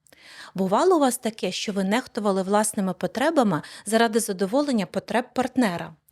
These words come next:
Або у розмові використовували часто "ми" замість "я"? Це може призвести до нездорових динамік у стосунках, а також до ускладнення розуміння своїх потреб та бажань. Пишіть у коментарях, якщо впізнали себе.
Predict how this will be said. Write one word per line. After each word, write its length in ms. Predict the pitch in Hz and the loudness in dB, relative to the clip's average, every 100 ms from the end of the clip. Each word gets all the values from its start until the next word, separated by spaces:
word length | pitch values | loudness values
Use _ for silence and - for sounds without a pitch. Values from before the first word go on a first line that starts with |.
| - - - - | -20 -20 -18 -4
Або 400 | - 208 247 - | -2 4 4 6
у 60 | |
розмові 560 | 233 214 214 220 311 269 | 2 2 2 4 4 2
використовували 840 | 196 190 202 202 - 302 277 247 | 0 -4 -6 -8 0 2 2 -2
часто 460 | 247 - 277 - 330 | -4 -4 -6 -4 0
"ми" 300 | 330 240 151 - | 4 2 0 -10
замість 500 | 202 247 254 277 - | -4 2 2 2 -4
"я"? 220 | 233 180 151 _ _ _ - - - | -2 -2 -4 _ _ _ -20 -20 -8
Це 260 | - 214 | 0 2
може 340 | 269 302 285 277 | 2 0 -4 -8
призвести 640 | - 214 190 208 240 208 | -4 -4 0 0 0 -2
до 120 | 185 | -2
нездорових 600 | 196 185 - 185 269 247 | -2 -2 -2 0 2 0
динамік 460 | 202 190 196 214 208 | -2 -2 0 -2 -4
у 40 | |
стосунках, 760 | 196 - 202 - 190 - - _ - - - | -10 -10 -12 -8 -8 -8 -14 _ -20 -16 -4
а 120 | 196 | -4
також 360 | - 220 359 | -4 0 0
до 120 | 277 202 | 2 0
ускладнення 680 | - - 226 247 247 202 | 0 0 0 2 0 0
розуміння 520 | 185 180 180 208 254 214 | -4 -8 -4 0 2 0
своїх 400 | - 185 180 - | -4 -8 -10 -10
потреб 400 | 175 - 233 269 - | -10 -4 -4 -4 -4
та 100 | 240 | -2
бажань. 460 | 247 233 185 165 165 _ _ - - - - _ | 0 -2 -6 -10 -16 _ _ -20 -20 -20 -20 _
Пишіть 480 | - 403 - 269 - - | 0 0 0 -4 -4 -8
у 80 | |
коментарях, 720 | 226 226 214 214 240 320 427 - - - | -2 0 0 0 0 2 0 -4 -12 -8
якщо 280 | 294 - | -6 -4
впізнали 540 | 359 - 339 226 160 160 | -4 -2 0 0 0 -4
себе. 340 | - - - | -10 -12 -18